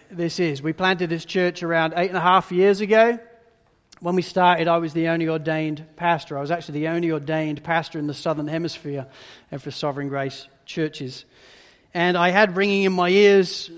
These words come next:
Paul's notes to Timothy of the importance of finding pastors and locating pastors and ordaining pastors, but I also had Paul's counsel ringing on my ear of "Do not be hasty in the laying on of hands." And it's so important that we not be hasty.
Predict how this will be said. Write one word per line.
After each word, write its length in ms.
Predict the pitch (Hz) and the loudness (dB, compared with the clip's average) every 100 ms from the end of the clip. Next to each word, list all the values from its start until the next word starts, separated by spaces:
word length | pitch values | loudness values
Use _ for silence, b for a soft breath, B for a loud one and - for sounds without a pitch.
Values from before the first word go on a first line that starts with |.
| - _ | -20 _
Paul's 400 | - 196 185 156 | -8 -6 -4 -4
notes 300 | 165 180 175 | -2 -2 -4
to 120 | - | -14
Timothy 520 | 143 214 214 - 202 196 | -2 0 0 0 0 0
of 100 | 165 | 0
the 80 | |
importance 480 | 156 156 170 170 170 | -4 -2 -4 -4 -6
of 160 | 156 135 | -10 -10
finding 480 | - 185 202 196 190 | -6 0 0 0 -4
pastors 720 | 185 180 175 - 175 175 - | -4 -4 -6 -8 -8 -8 -14
and 160 | 160 151 | -14 -10
locating 500 | 143 143 185 180 180 | -10 -4 -2 -2 -6
pastors 460 | 180 180 175 190 151 | -6 -8 -8 -10 -10
and 80 | |
ordaining 400 | 139 143 180 196 | -8 -6 -6 -6
pastors, 480 | 185 190 185 208 185 B B B | -8 -8 -8 -12 -16 B B B
but 80 | 151 | -4
I 140 | 156 | -2
also 280 | 185 180 170 | -2 -2 -2
had 240 | 156 156 | -2 -2
Paul's 360 | - 170 165 - | -2 -2 -2 -2
counsel 400 | 202 196 190 165 | 2 2 2 -4
ringing 320 | 170 170 160 | -2 -2 -2
on 80 | 147 | -4
my 140 | 143 | -6
ear 300 | 175 208 190 | -4 -2 0
of 120 | 156 | -2
"Do 160 | 147 196 | -2 -2
not 180 | 185 - | -2 -4
be 140 | 147 | -10
hasty 640 | 147 208 208 - 202 202 196 B B | -2 -2 -2 -6 -4 -4 -8 B B
in 80 | 156 | -6
the 80 | 147 | -2
laying 280 | 160 156 | 0 0
on 120 | 151 143 | -2 -8
of 80 | |
hands." 540 | 135 131 175 170 - _ _ _ _ b b b b b b b | -10 -10 -12 -18 -20 _ _ _ _ b b b b b b b
And 80 | 170 | -16
it's 100 | 165 | -14
so 260 | - 190 175 | -6 0 0
important 420 | 175 170 165 143 | 0 0 -2 -2
that 40 | |
we 160 | 139 147 | -8 -6
not 160 | 147 139 | -8 -8
be 120 | 135 | -10
hasty. 520 | 131 131 - 175 | -8 -10 -14 -20